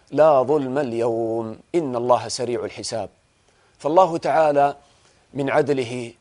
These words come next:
ورحمته بعباده أنه حفظ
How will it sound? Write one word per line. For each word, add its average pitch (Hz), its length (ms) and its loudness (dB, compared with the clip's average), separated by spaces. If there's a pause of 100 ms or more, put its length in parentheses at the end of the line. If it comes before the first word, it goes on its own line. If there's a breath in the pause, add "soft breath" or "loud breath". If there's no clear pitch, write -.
(440)
ورحمته 131 800 -2
بعباده 131 840 0
أنه 156 360 -4
حفظ 147 560 0